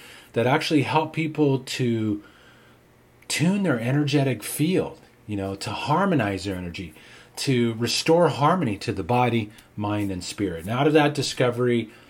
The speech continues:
emerged a revolutionary technology that I'm using today to help people to tune the strings of their life experience, bring their beautiful music forward, and become the catalyst for transformation and change on the planet.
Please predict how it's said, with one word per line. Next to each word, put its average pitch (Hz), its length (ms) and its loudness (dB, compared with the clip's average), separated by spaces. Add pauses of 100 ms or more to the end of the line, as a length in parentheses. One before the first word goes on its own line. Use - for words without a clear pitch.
(180)
emerged 117 760 0 (140)
a 101 420 0 (680)
revolutionary 165 680 0
technology 151 640 -2
that 110 120 -2
I'm 104 140 -2
using 120 360 0
today 120 360 0
to 101 100 -2
help 110 240 -4
people 113 360 -6
to 101 300 -2 (400)
tune 175 300 2
the 180 60 0
strings 147 380 0
of 127 80 2
their 110 140 0
life 101 320 0
experience, 95 520 -6
bring 156 280 2
their 170 140 2
beautiful 131 420 0
music 101 360 -2
forward, 101 440 0 (400)
and 131 360 0
become 160 440 -2
the 185 80 2
catalyst 151 680 -2
for 110 120 -4
transformation 113 760 -2
and 95 100 -4
change 98 300 -4
on 90 100 -4
the 87 60 -8
planet. 85 380 -10